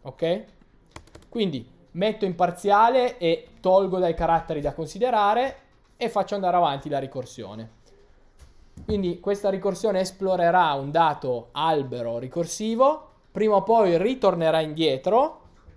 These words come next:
A quel punto cosa devo fare? Devo rimettere un po' le cose a posto, giusto? Allora, sicuramente tolgo il carattere in parziale e qui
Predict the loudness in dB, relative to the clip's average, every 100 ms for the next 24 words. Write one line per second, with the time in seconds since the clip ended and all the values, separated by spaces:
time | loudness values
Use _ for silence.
0 | _ -20 _ _ _ _ _ -20 _ -20
1 | -20 -20 -20 _ _ _ _ -16 -8 -4
2 | -4 -4 -2 0 0 2 2 2 2 0
3 | -2 -6 -4 2 2 2 -2 -2 -2 0
4 | 0 0 0 -6 0 0 0 -8 -14 -16
5 | _ -16 -12 -10 -4 -6 -6 -20 _ _
6 | _ _ _ _ _ _ _ 0 2 2
7 | -2 2 4 6 4 0 2 0 -2 -12
8 | _ _ _ _ _ _ 4 4 6 2
9 | 2 2 0 -2 -6 -6 -8 -8 -10 -10
10 | -12 -14 -18 -10 -8 -4 -6 -6